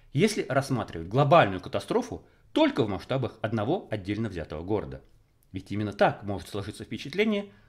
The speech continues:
что катаклизм был только в этом городе. Тем не менее,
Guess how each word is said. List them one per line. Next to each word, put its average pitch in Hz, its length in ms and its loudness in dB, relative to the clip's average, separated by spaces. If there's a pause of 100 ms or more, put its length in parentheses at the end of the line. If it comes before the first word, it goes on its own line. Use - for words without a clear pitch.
что 240 160 -4
катаклизм 254 460 2
был 180 220 0 (120)
только 131 320 2
в 95 140 -8
этом 95 240 -4
городе. 80 420 -4 (840)
Тем 160 180 6
не 196 80 6
менее, 208 400 6